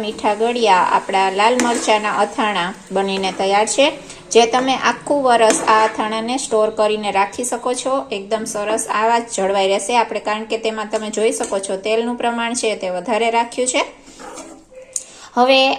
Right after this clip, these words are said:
આ મરચાંનું અથાણું એકદમ ઠરી જાય ને એ પછી આપણે તેને સ્ટોર કરીને રાખી શકીએ છીએ. તો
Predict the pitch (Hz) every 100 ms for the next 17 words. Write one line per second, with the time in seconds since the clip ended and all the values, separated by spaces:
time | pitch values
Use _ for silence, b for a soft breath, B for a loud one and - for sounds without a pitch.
0 | - 233 240 240 247 240 240 240 277 240
1 | 240 220 220 220 233 226 - 269 311 330
2 | 381 392 226 233 - - - 240 240 269
3 | - 233 226 208 214 220 508 - - 247
4 | 240 240 202 196 240 - - 202 208 208
5 | 170 165 156 156 156 165 160 B B B
6 | -